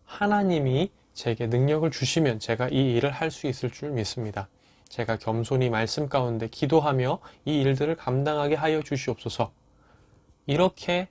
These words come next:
나가는 게, 어, 맞다는 거죠. 그래서 이 부분을 보면서, 어, 저한테도 하나님이 또 앞으로도 그런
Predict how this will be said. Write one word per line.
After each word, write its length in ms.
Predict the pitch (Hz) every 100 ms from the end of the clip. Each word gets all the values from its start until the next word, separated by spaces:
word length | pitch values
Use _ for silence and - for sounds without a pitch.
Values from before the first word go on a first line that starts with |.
| -
나가는 600 | 107 107 123 131 117 110
게, 240 | 107 170 - _ _ _
어, 340 | 110 101 101 110 _ -
맞다는 500 | 101 104 - 165 131
거죠. 300 | 113 135 131 - - - _ _ - - - - - - - - -
그래서 760 | - 147 147 143 143 139 143 - _ _ _ _ _ _ _ -
이 100 | 160
부분을 400 | 175 196 202 196
보면서, 560 | 151 143 143 143 170 127 _ _ _ _ _ _
어, 720 | - 123 120 120 120 123 127 127 _ _ _ _ _ - - - - _ _ _ _ _ _ _ _ _ _ _ _ _ _ _ _ _ _ _
저한테도 800 | - - 147 151 175 196 - 170
하나님이 520 | 165 190 185 175 160
또 100 | 147
앞으로도 540 | 151 127 - 151 143 135
그런 480 | 151 165 156 135